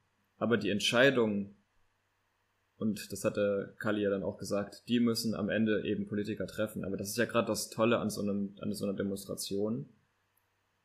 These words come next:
Du zeigst eben damit, was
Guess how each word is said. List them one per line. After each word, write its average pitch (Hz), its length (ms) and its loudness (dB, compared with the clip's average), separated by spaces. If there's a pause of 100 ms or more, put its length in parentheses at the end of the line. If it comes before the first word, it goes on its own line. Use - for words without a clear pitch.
(500)
Du 117 340 -2
zeigst 127 500 2
eben 107 260 2
damit, 101 480 0 (720)
was - 560 0